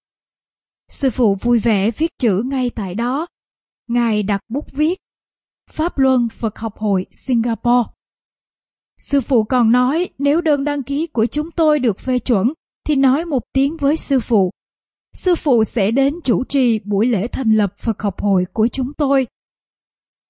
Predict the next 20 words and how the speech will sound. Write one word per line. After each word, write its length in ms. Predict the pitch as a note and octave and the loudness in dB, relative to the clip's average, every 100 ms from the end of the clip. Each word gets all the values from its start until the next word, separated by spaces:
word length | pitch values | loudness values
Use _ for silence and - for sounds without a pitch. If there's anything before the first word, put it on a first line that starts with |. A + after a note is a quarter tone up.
| _ - | _ -6
Một 180 | C4 A#3+ - | -2 -2 -2
tháng 320 | C4+ C4+ F#4 | -4 -4 -4
sau 200 | F#4 D#4+ | -4 -2
khi 180 | D#4+ D#4+ | 0 -2
sư 180 | - | -2
phụ 360 | D#4 C4 G3 F#3+ | -2 2 2 2
rời 280 | G3 A#3 G3+ | 0 2 2
Singapore, 680 | F#3 B3 A#3 B3 A3+ B3+ B3+ A#3+ _ _ _ _ _ | 0 0 2 0 0 0 0 -2 _ _ _ _ _
hồ 200 | - C#4 | -4 0
sơ 280 | C4 - D#4 | 0 2 0
xin 220 | D4+ D4+ | 0 -4
đăng 180 | D4 C#4+ | -4 -4
ký 260 | C4 C#4+ E4 | -2 -4 -4
của 180 | - B3 | -4 -4
chúng 240 | C#4+ D#4 | -4 -6
tôi 340 | - D4 D4+ | 0 2 2
đã 180 | A#3+ G3+ | 0 -2
được 220 | A#3+ A#3+ | 0 -2
phê 220 | - B3 A#3 | 0 -4 -2
chuẩn. 360 | A#3+ G3 G#3 | 0 2 0